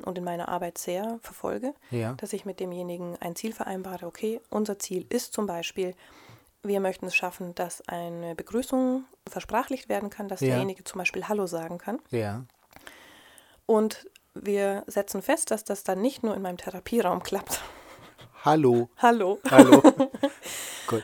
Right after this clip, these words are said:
Speaker 2: Ein
Speaker 1: Ähm,
Speaker 2: Hallo ist schon schwierig für den einen oder anderen?
Speaker 1: Für den einen oder anderen, ja, kann das schon sehr schwierig sein.
Speaker 2: Wow.
Speaker 1: Ja. Und das Ziel, das wir vereinbaren, ist, der Betroffene schafft es, auf dem Flur der Einrichtung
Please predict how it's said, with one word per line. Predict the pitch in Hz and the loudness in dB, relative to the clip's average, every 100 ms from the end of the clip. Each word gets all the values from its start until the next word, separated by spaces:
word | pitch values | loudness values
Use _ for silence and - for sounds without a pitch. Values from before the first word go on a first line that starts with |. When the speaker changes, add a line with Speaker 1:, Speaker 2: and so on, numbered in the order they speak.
| - | 2
Speaker 2:
Ein | 220 214 | 6 6
Speaker 1:
Ähm, | 208 | 6
Speaker 2:
Hallo | 147 190 | 10 8
ist | 175 | 8
schon | 175 | 2
schwierig | - - - 131 - | 0 -4 -4 -6 -6
für | 175 | -6
den | 170 | -6
einen | 175 180 | -6 -8
oder | 165 | -8
anderen? | 170 185 175 | -6 -8 -4
Speaker 1:
Für | 208 | -4
den | 190 | -2
einen | 170 | -6
oder | 175 185 | -6 -6
anderen, | 180 - 185 | -8 -10 -14
ja, | 214 _ - | -18 _ -16
kann | - | -12
das | 185 - | -12 -14
schon | - 196 | -14 -12
sehr | - | -12
schwierig | - 208 226 | -12 -14 -14
sein. | - 196 _ | -20 -20 _
Speaker 2:
Wow. | 110 98 98 101 | -12 -10 -10 -10
Speaker 1:
Ja. | 92 - - - - - - - _ _ - | -12 -14 -20 -20 -20 -20 -20 -20 _ _ -4
Und | 202 190 - _ _ _ | -2 -2 -10 _ _ _
das | 185 - | -10 -4
Ziel, | 262 294 | -2 0
das | 233 | 0
wir | 196 | -4
vereinbaren, | 196 - 190 208 196 | -6 -6 -4 -4 -6
ist, | 196 - - - _ _ _ - | -8 -12 -20 -20 _ _ _ -8
der | 185 | -6
Betroffene | 180 - 233 269 254 240 | -4 0 0 2 0 -2
schafft | 196 196 - | -4 -8 -8
es, | 202 214 - _ _ - _ _ - | -8 -8 -16 _ _ -20 _ _ -4
auf | 185 | -4
dem | - 170 | -4 -12
Flur | - 254 294 294 311 _ 254 | -4 0 2 0 -2 _ -8
der | 196 - | -6 -6
Einrichtung | 185 190 196 - 196 190 | -6 -6 -10 -8 -8 -8